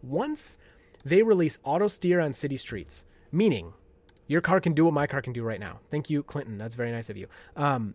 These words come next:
once they release it, what's gonna happen? That's it.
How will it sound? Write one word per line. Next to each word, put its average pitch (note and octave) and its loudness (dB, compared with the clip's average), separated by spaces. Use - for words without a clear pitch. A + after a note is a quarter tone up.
once A#3+ -2
they A#3 8
release E3 4
it, - -10
what's F#3 2
gonna G3 4
happen? E3+ 0
That's D#3+ 2
it. A3 4